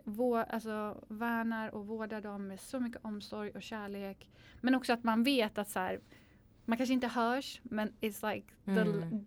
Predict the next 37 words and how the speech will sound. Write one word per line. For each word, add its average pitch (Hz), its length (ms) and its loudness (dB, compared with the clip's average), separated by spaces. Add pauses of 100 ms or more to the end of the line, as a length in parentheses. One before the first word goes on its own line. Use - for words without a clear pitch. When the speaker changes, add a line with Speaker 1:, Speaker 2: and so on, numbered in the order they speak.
Speaker 1:
det 233 100 0
är 220 100 4
ett - 140 -10
commitment 220 680 0
till 196 220 -4
att 185 40 2
Speaker 2:
Mm. 190 120 4
Speaker 1:
vilja 185 380 0 (180)
leva 196 360 -2
livet 220 360 0
tillsammans. 202 480 -6
Speaker 2:
Mm. 190 120 6
Speaker 1:
Och 175 40 4 (100)
man 196 80 0
väljer 202 380 0
varandra. - 440 -4
Hur 220 220 2
Speaker 2:
Gud, 196 200 4
Speaker 1:
tufft 214 160 2 (120)
Speaker 2:
ja. 202 60 -2
Speaker 1:
och 202 40 -2
utmanande 190 560 -4
den 180 220 -6
Speaker 2:
Mm. 175 360 4
Speaker 1:
kan 196 240 -2
bli 247 260 2
i 185 40 0
vissa - 200 -6
situationer. - 580 -4
Speaker 2:
Mm. 170 220 4 (280)
Speaker 1:
Så 180 420 0 (340)
väljer 196 460 2
man 180 120 -2
att 175 100 -4
ha 190 120 -4
en 180 60 -6
relation. - 520 -6